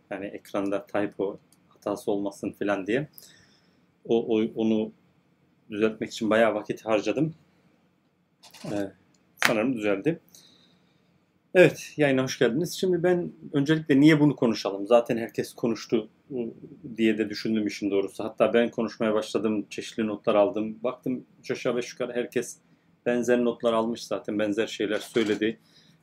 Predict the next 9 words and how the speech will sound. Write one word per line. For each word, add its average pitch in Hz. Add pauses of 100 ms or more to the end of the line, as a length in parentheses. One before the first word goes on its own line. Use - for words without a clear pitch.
(140)
Ee, 101
yayına 110
başlamadan 104
evvel 104
sanırım 104
Ahmet 104
Dönmez'i, 101 (460)
Said 104
Sefa'yı, 101